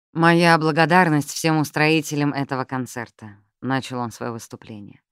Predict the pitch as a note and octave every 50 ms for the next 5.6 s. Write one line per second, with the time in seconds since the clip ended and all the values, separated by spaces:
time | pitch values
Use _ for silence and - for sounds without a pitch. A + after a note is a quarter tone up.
0 | _ _ _ _ _ _ _ _ _ - D#3 E3+ F3+ - - G#3+ F#3 E3+ E3 D3
1 | - - E3 D3+ - - F3+ E3 D3+ D#3 D3 C#3+ C#3 - D3+ D3 - - C#3+ -
2 | - C#3 C3+ C3 C#3 C3 - - C#3 C#3 F3 E3+ - _ - A#2+ A2+ G2 _ _
3 | _ _ _ _ _ - - D3+ D3 F3+ F3+ F3+ E3+ D#3+ - D3+ D#3 D#3 D#3 D3+
4 | E3 E3 E3 D#3 D3+ D3+ D3+ D3 C#3+ D3 D3 D3+ D#3 D#3 D3+ C#3 C3+ C#3+ C#3 C3+
5 | C#3+ F3 F#3 D#3 C3+ B2+ - - _ G#2 A2+ G2+